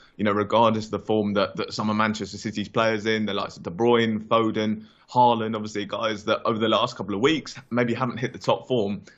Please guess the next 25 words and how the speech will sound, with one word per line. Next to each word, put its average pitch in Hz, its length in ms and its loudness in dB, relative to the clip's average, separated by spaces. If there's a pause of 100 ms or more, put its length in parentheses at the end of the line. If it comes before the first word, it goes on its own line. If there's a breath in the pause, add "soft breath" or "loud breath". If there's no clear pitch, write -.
(120)
I - 40 -10
think 117 180 -2
they 110 100 2
should 110 360 2
really 110 180 4
fancy 107 340 0
their 101 120 -2
chances 101 480 -2
against 95 280 -4
this 95 180 -4
Spurs 98 340 0
team. 92 260 -2
So, 104 320 4 (300 loud breath)
you 110 80 2
know, 117 120 6
as 107 100 2
much - 280 -2
as 127 100 0
I 131 60 6
think 139 300 2
there 120 160 4
is 123 160 0
the 113 80 -8
possibility 120 800 -2
for 110 320 2